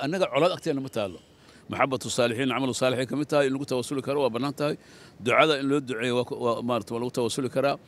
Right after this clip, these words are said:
Sadaqa in loo bixiyo amwaadda oo, waa lagu tawasuli karaa. Waxaan anigu, eh, kugu khilaafsanahay inaan isgaalaysiino. Haba yaraatee, mana joogto, mana u dhowin weliba. Way jiraan labada dhinac dad, eh, mutadarrifiina oo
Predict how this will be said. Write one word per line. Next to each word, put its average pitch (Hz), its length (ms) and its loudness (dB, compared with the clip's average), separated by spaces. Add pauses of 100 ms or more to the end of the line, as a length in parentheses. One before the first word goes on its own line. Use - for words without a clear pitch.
(180)
Sadaqa 131 320 0
in 147 100 -2
loo 147 100 4
bixiyo 123 340 -2
amwaadda 135 420 2
oo, 113 320 -4
waa 120 80 -2
lagu 127 140 -4
tawasuli 127 360 -2
karaa. 131 260 0 (200)
Waxaan 131 340 0
anigu, 160 260 -4 (140)
eh, 113 360 2
kugu 127 220 -10
khilaafsanahay 123 600 0 (560)
inaan 160 220 0
isgaalaysiino. 120 680 -2
Haba 151 160 4
yaraatee, 123 340 0
mana 147 240 0
joogto, 123 480 -2
mana 147 280 0
u 151 100 -4
dhowin 123 260 0
weliba. 117 300 0 (420)
Way 165 180 4
jiraan 139 360 2 (140)
labada 143 340 4
dhinac 131 300 -4 (220)
dad, 151 180 0 (220)
eh, 107 680 -2
mutadarrifiina 120 760 -4 (400)
oo 117 60 -4